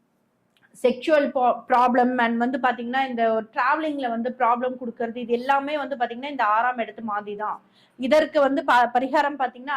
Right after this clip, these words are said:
again சென்னை திருவள்ளூர் திருவாலங்காட்டுல போயிட்டு பரிகாரம் முதல் வாட்டி பண்ணிட்டு, and வந்து பாத்தீங்கன்னா, திருத்தணி முருகர் கோயிலுக்கு போயிட்டு அங்க நார்மலா நீங்க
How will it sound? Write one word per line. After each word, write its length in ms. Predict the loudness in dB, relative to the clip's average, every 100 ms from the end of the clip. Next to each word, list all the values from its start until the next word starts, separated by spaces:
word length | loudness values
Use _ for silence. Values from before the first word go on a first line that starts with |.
| -6
again 260 | -8 -12 -10
சென்னை 240 | -12 -10 -14 -12
திருவள்ளூர் 440 | -8 -4 -4 -6
திருவாலங்காட்டுல 600 | -6 0 0 0 -4 -6 -6
போயிட்டு 220 | -8 -8 -4
பரிகாரம் 480 | -4 -2 -2 -2 -2 -6
முதல் 220 | -6 -2
வாட்டி 200 | -2 -2 -10
பண்ணிட்டு, 320 | -6 -4 -4 -6 _ _ _ 0
and 180 | 2 2
வந்து 160 | 2 4
பாத்தீங்கன்னா, 320 | 4 4 0 2
திருத்தணி 400 | 2 2 2 0 0
முருகர் 380 | 0 0 0 -2 -2
கோயிலுக்கு 400 | -2 -2 -6 -14 -4
போயிட்டு 320 | -4 -2 -6 -6 _ _ _
அங்க 300 | -2 -2 2 2 2 -4 -6 0
நார்மலா 500 | 2 0 -2 -4 -4 -6
நீங்க 160 | -8